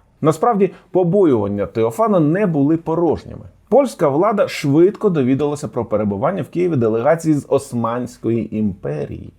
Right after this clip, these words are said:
А оскільки стосунки з Портою традиційно були так собі, то не виключалося, що серед делегатів є шпигуни та диверсанти.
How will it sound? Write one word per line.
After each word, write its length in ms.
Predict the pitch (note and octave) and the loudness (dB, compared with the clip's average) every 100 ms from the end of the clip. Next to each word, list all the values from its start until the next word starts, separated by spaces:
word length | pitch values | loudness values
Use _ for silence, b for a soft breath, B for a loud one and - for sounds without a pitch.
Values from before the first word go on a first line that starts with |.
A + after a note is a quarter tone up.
| _ b b b b | _ b b b b
А 140 | - A#3 | 0 2
оскільки 360 | A3+ G#3+ F3+ | 2 0 0
стосунки 580 | D#3+ F#3 F3+ F3+ B2+ G2 | 0 -2 -2 -2 -4 -4
з 60 | F2+ | -8
Портою 460 | - F3 - F#2 B B B - | -2 0 0 -4 B B B 0
традиційно 520 | F3+ F3+ F3+ D#3+ B2+ | 2 2 0 -2 0
були 200 | B2 B2 | 0 -2
так 400 | - A2+ E2 - | 0 0 0 -2
собі, 400 | - D#3 F#3 A#3 b b b | -2 0 0 -2 b b b
то 180 | G3 G#3 | 2 4
не 200 | G3+ F#3+ | 4 4
виключалося, 800 | E3+ D#3+ D3 C3+ F#3 G#3 G3+ F#3 | 2 2 -2 0 2 2 0 -6
що 160 | - | -6
серед 300 | B2 B2+ A#2+ | -4 -4 -2
делегатів 560 | A2+ A2 A2 D3+ D#3+ G#2+ | -2 -2 0 -2 0 -2
є 180 | G#2 C3+ | 0 -2
шпигуни 960 | - - C3 G#2 G#2 G2 A2 G3+ A3 B _ | -6 -4 0 0 0 -2 0 -2 -4 B _
та 140 | C3 | -2
диверсанти. 1200 | E3 G#2+ C#3+ D3+ F3 - - D#2+ D2+ C#2+ D2+ D2 | 0 2 2 2 -4 -8 -8 -8 -8 -10 -10 -10